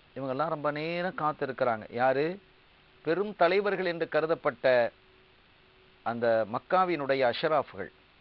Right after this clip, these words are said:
ஃபத்ஹு மக்காவின் போது, ஹிஜ்ரி எட்டாம் ஆண்டின் போது ஹிஜ்ரத்தினுடைய பாக்கியத்தை பெற முடியாமல் போனவர்கள். இந்த பெருமக்கள் எல்லாம் அங்கே வாசல்ல இருக்கிறாங்க. ஆனா, அவங்களுக்கு முக்கியத்துவம் கொடுக்காம இவர்களை முதலாவது அழைத்து அழைத்து பேசுவதை பார்த்து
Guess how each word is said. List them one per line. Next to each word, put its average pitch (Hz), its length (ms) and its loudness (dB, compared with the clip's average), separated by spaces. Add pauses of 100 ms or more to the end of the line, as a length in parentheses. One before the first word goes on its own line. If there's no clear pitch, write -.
(520)
ஃபத்ஹு 202 320 2
மக்காவின் 180 560 2
போது, 139 380 0
ஹிஜ்ரி 151 380 -2
எட்டாம் 190 280 2
ஆண்டின் 151 420 -2
போது 139 320 0 (760)
ஹிஜ்ரத்தினுடைய 196 960 4 (240)
பாக்கியத்தை 190 580 4
பெற 190 240 2
முடியாமல் 202 500 0
போனவர்கள். 113 500 -2 (1040)
இந்த 196 220 0
பெருமக்கள் 240 480 4
எல்லாம் 202 400 2 (560)
அங்கே 180 360 4
வாசல்ல 196 680 4
இருக்கிறாங்க. 185 360 4 (180)
ஆனா, 214 260 2
அவங்களுக்கு 220 540 2
முக்கியத்துவம் 196 560 -2
கொடுக்காம 175 320 0
இவர்களை 226 480 4
முதலாவது 190 440 2
அழைத்து 170 380 2
அழைத்து 170 320 -2
பேசுவதை 160 540 0
பார்த்து 135 640 4